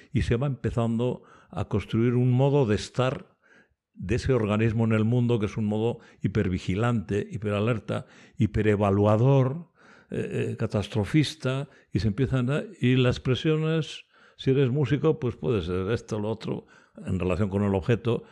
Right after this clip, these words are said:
pero no hace falta ser nada, o sea. Pero una vez que aparece el problema, es, es una cuestión básicamente de profesor y alumno.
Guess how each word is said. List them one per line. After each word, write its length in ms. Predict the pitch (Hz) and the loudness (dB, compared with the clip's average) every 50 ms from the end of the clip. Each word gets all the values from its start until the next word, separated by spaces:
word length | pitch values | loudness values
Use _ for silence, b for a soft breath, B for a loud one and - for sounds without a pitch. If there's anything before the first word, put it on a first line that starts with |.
| B B | B B
pero 120 | - 95 | -4 -2
no 60 | 117 | 0
hace 80 | 139 143 | 0 0
falta 180 | 131 113 107 | 0 -2 -2
ser 220 | 92 - 107 92 87 | -2 0 -2 -2 -2
nada, 360 | 87 104 139 135 90 85 82 | -2 -2 0 0 -2 -2 -6
o 40 | 80 | -8
sea. 240 | - - - - _ B B B B B B B B B | -12 -14 -14 -14 _ B B B B B B B B B
Pero 180 | - 120 110 131 | 0 2 4 4
una 180 | 160 180 175 | 4 4 4
vez 100 | 160 135 | 4 4
que 100 | - - | 4 2
aparece 340 | 123 - 110 113 120 - - | 0 2 2 0 0 0 0
el 80 | 113 92 | -2 -2
problema, 760 | - 110 101 98 101 107 110 104 104 107 110 - - - b b b b b b b b _ - - - - | -2 -2 -2 0 0 0 0 0 0 0 -2 -4 -6 -12 b b b b b b b b _ -20 -20 -18 -10
es, 320 | - 127 - - - - - | -6 -4 -4 -4 -6 -10 -10
es 140 | - - - | -8 -6 -4
una 160 | 139 123 120 | -2 -2 -2
cuestión 380 | 107 120 104 - - 127 117 | 0 -2 -2 0 -2 -2 0
básicamente 760 | 113 127 - 127 101 113 113 117 120 110 101 127 127 120 120 B B B B | 0 -2 -2 -2 -2 -2 -2 -2 -2 -2 -2 -2 -2 -2 -4 B B B B
de 120 | - 107 | -6 -2
profesor 600 | - - 107 95 - 113 101 - - 143 156 - 160 | -2 0 -2 -2 -4 -6 -4 0 2 0 0 0 -2
y 100 | 95 104 | -6 -4
alumno. 640 | 95 98 107 120 127 107 85 82 73 71 - _ | -2 0 0 0 0 0 -2 -4 -6 -8 -10 _